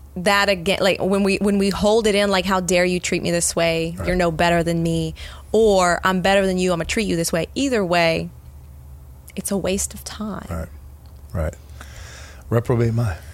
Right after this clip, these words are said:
Speaker 1: Reprobate mind.
Speaker 2: Reprobate mind. Look, simply put,
Speaker 1: Mm-hmm.
Speaker 2: simply put, somebody who does not have their minds on things above,
Speaker 1: Mm-hmm.
Speaker 2: uh,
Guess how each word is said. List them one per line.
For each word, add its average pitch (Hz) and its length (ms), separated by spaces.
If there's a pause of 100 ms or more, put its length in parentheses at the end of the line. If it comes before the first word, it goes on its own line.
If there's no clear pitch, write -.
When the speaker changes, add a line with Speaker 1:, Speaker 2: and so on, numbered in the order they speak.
(380)
Speaker 1:
Reprobate 202 520
mind. 185 340
Speaker 2:
Reprobate 107 260
mind. 104 280 (560)
Look, 107 300
simply 117 420
put, 101 260 (380)
Speaker 1:
Mm-hmm. 185 520
Speaker 2:
simply 101 380
put, 95 300 (1120)
somebody 98 540 (260)
who 107 320
does 98 460
not 95 260
have 101 300
their 95 260 (240)
minds 95 560 (520)
on - 140
things 85 240
above, 78 300 (260)
Speaker 1:
Mm-hmm. 170 320 (600)
Speaker 2:
uh, 85 240